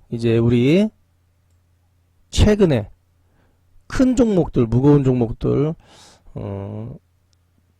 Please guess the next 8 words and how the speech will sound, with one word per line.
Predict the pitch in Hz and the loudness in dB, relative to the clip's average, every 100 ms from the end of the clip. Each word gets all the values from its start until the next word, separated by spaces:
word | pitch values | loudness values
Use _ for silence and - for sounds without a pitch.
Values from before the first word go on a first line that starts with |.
| _ | _
정식적으로 | - 139 165 180 - - 151 131 | -4 0 0 -2 -2 0 2 2
드렸던 | 120 123 113 123 113 | 0 0 0 -2 -2
삼성전자, | 151 160 170 151 127 110 120 185 202 _ _ _ _ _ _ _ - | -4 -2 -2 0 0 0 0 0 -2 _ _ _ _ _ _ _ -12
한국전력, | 156 165 151 - 110 107 107 _ _ _ - | -8 -6 -6 -4 -4 -4 -8 _ _ _ -8
이마트, | 123 135 123 - 110 95 _ _ _ _ 123 | -4 -2 -4 -4 -8 -8 _ _ _ _ -14
예, | 113 - | -12 -6
브리핑 | 123 120 - 120 | -4 -2 -2 -2
해봤고요. | 156 - 139 | -2 -2 -2